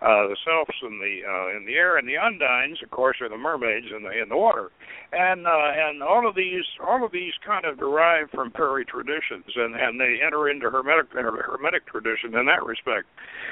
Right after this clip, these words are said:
Um, and, uh, um, uh, Lady Anne, uh, what would you like to add to this in the way of, uh, of, uh, uh, books that you would recommend, or, or, uh, uh, especially th-, those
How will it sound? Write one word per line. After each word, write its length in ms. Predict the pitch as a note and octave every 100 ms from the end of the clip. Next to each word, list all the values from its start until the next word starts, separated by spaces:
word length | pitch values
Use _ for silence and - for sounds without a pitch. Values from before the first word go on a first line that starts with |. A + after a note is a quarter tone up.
| - -
Um, 320 | F3+ F3+ E3+ - _ _ _ _
and, 380 | F#3 G3 G3+ G3
uh, 40 | F#3+
um, 960 | F3+ F3 E3+ E3 D#3+ E3+ E3 D#3+ D3 -
uh, 280 | - E3 E3+
Lady 240 | C4 C4
Anne, 380 | C4 C#4 C#4+ C#4
uh, 420 | A#3+ A3 G#3 G3+
what 260 | F#3+ A3 C#4
would 140 | A#3+ A3
you 120 | C4
like 220 | A#3+ B3
to 60 | -
add 320 | G#3 A3 A3
to 100 | G#3
this 200 | G#3+ G#3+ G#3+
in 120 | F#3+
the 80 | F#3+
way 240 | G3 G3
of, 140 | F3+ E3+
uh, 40 | E3
of, 720 | D#3+ D#3 C#3+ D3 D3 C#3+ C#3
uh, 480 | C#3+ C3+ C3+ - C3+
uh, 340 | C3 C3 B2+
books 200 | D#3+ E3+ -
that 100 | C#3+
you 120 | D#3+ E3
would 160 | D#3
recommend, 640 | D3 F3 E3+ D#3+ E3 F3 D#3+
or, 360 | C3+ C3 B2
or, 640 | A#2+ A#2+ A2+ A#2 A#2 A2 G#2
uh, 20 | - - - - -
uh, 80 | B2+ A#2+ A2+ G#2+ A2 A2 -
especially 400 | - G3 - D3+
th-, 260 | C#3 D3 D3
those 260 | E3+ F3